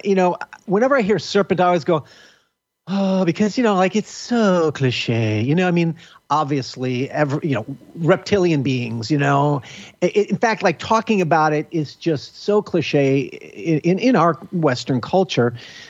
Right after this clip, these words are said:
that, um, it's a tired imagery. And we, we forget that, you know, and,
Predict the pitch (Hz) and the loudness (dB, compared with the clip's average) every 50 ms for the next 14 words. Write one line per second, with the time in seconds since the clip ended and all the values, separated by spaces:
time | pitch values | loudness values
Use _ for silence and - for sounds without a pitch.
0 | - - 131 123 - 156 147 147 143 - - - - - 147 139 135 135 139 147 | -12 -8 -4 0 2 2 2 2 0 -2 -6 -12 -4 0 0 2 2 2 0 -2
1 | - - 151 - - - - 156 147 143 139 131 127 - 170 190 196 156 123 127 | 0 0 0 0 -2 -4 0 2 2 2 2 0 0 0 0 2 0 0 -2 -4
2 | 120 123 131 160 170 170 180 180 170 190 185 - - - 180 139 127 127 170 240 | -4 -2 0 0 0 0 0 0 0 0 0 0 0 -2 -2 -2 -2 -4 -4 -2
3 | 285 262 - 147 - - - - - _ _ _ _ _ _ _ _ _ _ - | 0 0 0 0 0 -4 -12 -20 -20 _ _ _ _ _ _ _ _ _ _ -2
4 | 160 156 147 147 - - - - - - _ _ _ _ _ _ _ _ - 147 | 0 2 2 0 -2 -4 -10 -18 -20 -20 _ _ _ _ _ _ _ _ -4 -2
5 | 156 143 139 143 143 - 160 156 156 | 0 0 0 0 0 0 -2 -2 -2